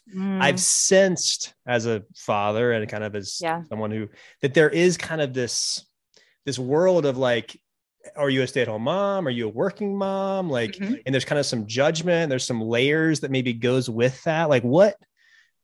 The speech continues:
Speaker 2: what's going on in that world? Is that, does that exist? Or am I kind of imagining that that's,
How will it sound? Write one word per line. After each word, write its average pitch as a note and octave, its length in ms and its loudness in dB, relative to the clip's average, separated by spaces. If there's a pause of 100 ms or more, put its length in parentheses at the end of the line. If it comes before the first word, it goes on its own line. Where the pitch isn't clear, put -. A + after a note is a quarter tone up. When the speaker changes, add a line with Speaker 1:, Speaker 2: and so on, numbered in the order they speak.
Speaker 2:
what's F3+ 240 4
going G#3 240 6
on E3 140 6
in C#3+ 80 6
that A2 200 4
world? G#2 260 4
Is B2+ 180 0
that, C3+ 240 2
does F3 240 8
that G3+ 160 8
exist? G3+ 680 4
Or C3+ 120 6
am B2 100 6
I B2+ 140 4
kind C3+ 200 2
of A2+ 180 2 (380)
imagining B2+ 760 6
that A2+ 140 4
that's, - 600 0